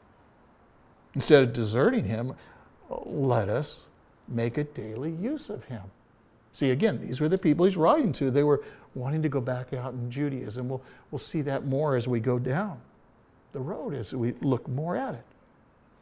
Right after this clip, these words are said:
But he's enough. Well, let's look again as we come to God's throne of grace. Again, the Holy Spirit appeals to those who are undecided.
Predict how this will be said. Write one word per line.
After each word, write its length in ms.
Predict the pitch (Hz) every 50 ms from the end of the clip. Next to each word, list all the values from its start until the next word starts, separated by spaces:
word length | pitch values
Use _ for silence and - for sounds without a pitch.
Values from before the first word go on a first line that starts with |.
| _ _ _ _ _ _ _
But 140 | - 143 135
he's 220 | 147 131 107 -
enough. 580 | 117 117 160 226 269 262 202 - - - - - - _ _ _ _ _ _ _ _ _ _ _ _ _ _ _ _ _ _ _ _ _ -
Well, 160 | 123 113 113
let's 200 | 117 117 117 -
look 200 | 120 117 104 -
again 400 | 110 104 98 110 113 110 101 98 - - - - - - - -
as 160 | - 117 -
we 100 | 127 113
come 240 | 113 - - 127 117
to 80 | 110
God's 380 | 104 104 120 107 104 101 - -
throne 340 | - - - 131 123 117 110
of 120 | 104 98
grace. 480 | 101 98 92 95 95 95 - - - -
Again, 500 | 113 101 110 117 117 117 110 101 101 101 - - - - - - - - -
the 80 | - 123
Holy 140 | 123 123 113
Spirit 260 | - - 139 123 107
appeals 480 | 107 - - - 147 139 135 127 123 120
to 140 | - 131
those 540 | 113 110 104 95 95 98 104 107 117 - - - - - - - - - - -
who 100 | 156 127
are 120 | 117 - - -
undecided. 1080 | 123 131 160 170 185 185 185 185 - - - - 156 180 - 247 240 185 139 110 101